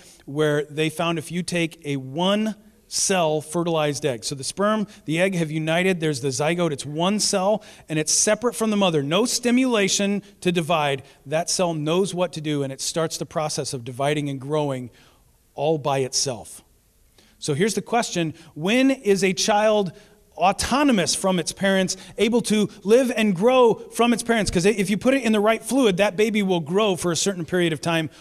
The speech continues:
all by itself. And they found from moment one of conception,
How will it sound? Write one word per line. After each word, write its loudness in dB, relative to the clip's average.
all 4
by 2
itself. -2
And -4
they -2
found 0
from 0
moment 0
one 0
of -2
conception, -2